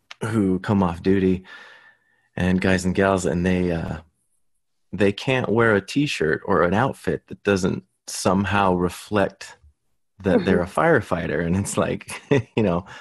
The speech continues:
Speaker 1: I wanna
Speaker 2: Yeah.
Speaker 1: remind everybody that this is, this is what I do.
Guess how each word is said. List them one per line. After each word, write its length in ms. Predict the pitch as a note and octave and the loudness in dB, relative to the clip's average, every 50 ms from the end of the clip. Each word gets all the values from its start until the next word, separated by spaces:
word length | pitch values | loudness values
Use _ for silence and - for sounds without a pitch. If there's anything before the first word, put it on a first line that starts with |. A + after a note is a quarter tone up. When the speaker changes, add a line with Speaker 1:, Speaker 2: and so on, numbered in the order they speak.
| - - - | -18 -12 -8
Speaker 1:
I 60 | F2+ | -4
wanna 220 | F#2 G#2 A2 A2 A#2 | -2 0 2 2 4
Speaker 2:
Yeah. 100 | A3 G#3+ | 4 4
Speaker 1:
remind 200 | G3+ - D3 B2+ | 4 4 2 2
everybody 420 | G#2 F#2 F#2+ F2 F#2+ F#2 F2+ F#2 F2 | 2 2 0 2 2 0 0 0 -2
that 180 | F#2 F#2 - | -4 -6 -6
this 180 | - A#2+ - - | -6 -6 -4 -4
is, 300 | A#2 A2 G#2+ - - - _ | -6 -8 -8 -10 -14 -12 _
this 180 | C#3 C3+ B2 | -8 -6 -6
is 120 | B2+ A#2 A2 | -8 -6 -6
what 140 | B2 B2 B2 | -4 -2 -2
I 120 | A#2+ A2 | -2 0
do. 420 | G#2 C#3+ C#3 A2 G2 F#2 F2+ F#2 | 0 2 2 4 2 2 -2 -4